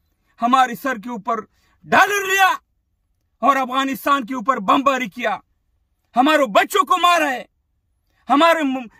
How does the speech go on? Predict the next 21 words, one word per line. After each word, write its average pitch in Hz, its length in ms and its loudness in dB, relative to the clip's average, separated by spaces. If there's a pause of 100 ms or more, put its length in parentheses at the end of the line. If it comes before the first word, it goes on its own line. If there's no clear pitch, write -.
मौलवी 294 300 2
लोगों 427 320 0
को 370 100 0
मारा 349 300 2
है। 208 160 -2 (880)
और 269 180 4
फिर 294 260 -4
जो 233 340 -6 (280)
मकबूजा 269 540 0
अफगानिस्तान 285 640 0
में 269 120 -2
खैबर 262 340 -2
पख्तूनख्वा, 247 800 -2 (460)
जिस 220 120 -8
पे 240 100 -12
उन्होंने 240 220 -4
पचहत्तर 240 480 -4
साल 240 240 0
से 226 120 -16
कब्जा 214 300 -6
किया, 214 320 -6